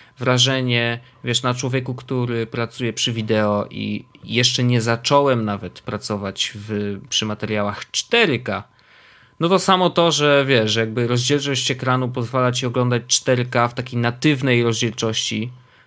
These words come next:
e, to robi naprawdę ogromne wrażenie. A jeszcze zostają ramki. Znaczy, wiesz,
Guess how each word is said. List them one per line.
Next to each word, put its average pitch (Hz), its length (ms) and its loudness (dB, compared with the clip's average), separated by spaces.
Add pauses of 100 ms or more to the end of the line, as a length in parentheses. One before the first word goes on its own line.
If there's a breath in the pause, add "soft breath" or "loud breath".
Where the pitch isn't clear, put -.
(220 soft breath)
e, 104 300 0
to 113 480 4
robi 107 280 -2
naprawdę 98 480 -4
ogromne 101 340 -4
wrażenie. 101 460 -4
A 131 120 0
jeszcze 175 580 2
zostają 120 720 0 (100)
ramki. 107 640 -2
Znaczy, 135 480 -2
wiesz, 123 360 0